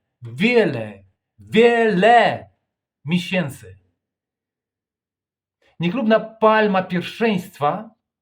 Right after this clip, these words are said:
niewątpliwie należy portalowi Bingo. Oczywiście, że tak. Radio Z.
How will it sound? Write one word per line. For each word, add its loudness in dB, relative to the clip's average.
niewątpliwie -10
należy -8
portalowi -14
Bingo. -10
Oczywiście, -18
że -18
tak. -20
Radio -10
Z. -8